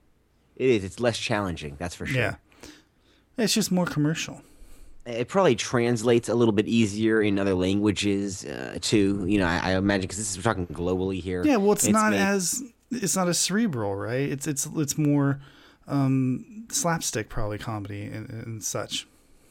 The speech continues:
Speaker 1: Yeah, I mean, so I'm just saying, ultimately, I don't think this is such a great thing that the Minions is making all this money because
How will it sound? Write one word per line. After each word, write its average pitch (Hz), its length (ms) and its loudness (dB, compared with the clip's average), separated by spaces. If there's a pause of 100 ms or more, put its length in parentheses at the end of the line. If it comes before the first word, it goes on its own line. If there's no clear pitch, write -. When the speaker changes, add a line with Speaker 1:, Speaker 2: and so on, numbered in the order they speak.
(120)
Speaker 1:
Yeah, 69 220 -12
I 78 140 -6
mean, 104 180 0
so 143 180 2
I'm 147 220 2
just 165 160 4
saying, 107 260 4 (500)
ultimately, 113 480 0
I 120 140 0
don't 123 180 0
think 107 200 -6
this 95 180 -6
is 87 80 -10
such 107 160 -6
a 95 40 -8
great 92 440 -4
thing 98 160 -4
that 87 120 -4
the 87 60 -6
Minions 90 400 -4
is 73 140 -14
making 87 300 -4
all 98 240 0
this 85 200 -6
money 82 260 -2
because 85 440 -2